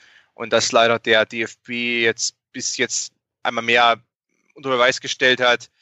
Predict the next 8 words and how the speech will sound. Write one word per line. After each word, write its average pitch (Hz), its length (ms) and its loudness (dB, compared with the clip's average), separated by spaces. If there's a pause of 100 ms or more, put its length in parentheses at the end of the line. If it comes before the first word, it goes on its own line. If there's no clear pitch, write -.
(340)
ähm, 113 640 -6
dass 117 360 -4
man, 110 560 -2
äh, 53 500 -16
sagen 117 360 0
wir 120 100 -4
mal, 113 260 4 (320)
keine 123 720 2